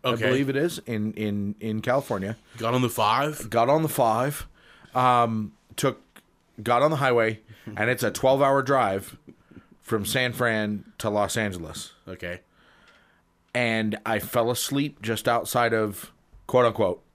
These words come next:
Speaker 1: strong air quotes, fell asleep
Speaker 2: Okay.
Speaker 1: just outside of Los An-, or, uh, San Francisco, and I woke up pulling into the driveway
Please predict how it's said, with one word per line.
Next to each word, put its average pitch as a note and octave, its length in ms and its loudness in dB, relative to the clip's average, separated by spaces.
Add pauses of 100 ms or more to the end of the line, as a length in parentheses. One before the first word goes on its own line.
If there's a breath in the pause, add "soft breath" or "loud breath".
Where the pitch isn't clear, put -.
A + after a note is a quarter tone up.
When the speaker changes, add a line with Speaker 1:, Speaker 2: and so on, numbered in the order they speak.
(140)
Speaker 1:
strong A2+ 260 0
air G#2 100 0
quotes, F#2+ 260 -4
fell G#2+ 200 -2
asleep A#2+ 500 -2 (140)
Speaker 2:
Okay. F2 320 -12 (180)
Speaker 1:
just A#2 320 2
outside B2+ 400 4
of A#2 140 0
Los G#2+ 240 2
An-, D3+ 240 0
or, A2+ 340 4
uh, G2+ 280 4 (200)
San C3 240 -2
Francisco, D3+ 640 -2 (420 loud breath)
and G#2 140 -2
I G2 80 2
woke A#2+ 340 2
up - 200 2
pulling B2+ 320 -2
into A#2 200 -4
the G2+ 100 0
driveway F#2 680 0